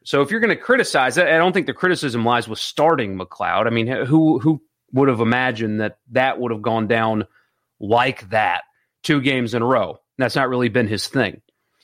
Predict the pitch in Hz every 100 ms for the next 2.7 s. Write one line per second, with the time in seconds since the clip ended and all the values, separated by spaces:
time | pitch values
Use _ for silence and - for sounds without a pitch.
0 | _ _ - 95 92 73 - 123 160 147
1 | 151 147 143 180 170 135 143 113 127 107
2 | 113 98 - 90 76 71